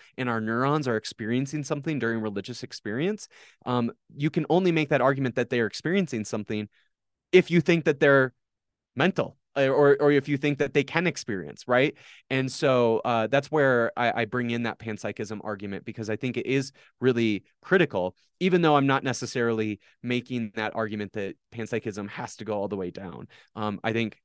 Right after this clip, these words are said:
at, at the very least, at least for my paper, you need panpsychism to be true for,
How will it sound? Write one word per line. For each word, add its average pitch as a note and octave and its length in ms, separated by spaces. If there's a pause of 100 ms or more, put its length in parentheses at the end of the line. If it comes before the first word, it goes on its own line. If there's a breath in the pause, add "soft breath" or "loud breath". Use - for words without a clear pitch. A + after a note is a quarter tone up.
(120)
at, A#2 200
at A2+ 140
the A2 60
very D#3+ 200
least, B2+ 240
at A#2 140
least A#2+ 200
for A#2 80
my G2+ 160
paper, B2 420 (520 soft breath)
you B2+ 120
need A#2+ 360 (100)
panpsychism A#2 640
to G#2 60
be G2+ 120
true G2+ 380
for, F#2+ 500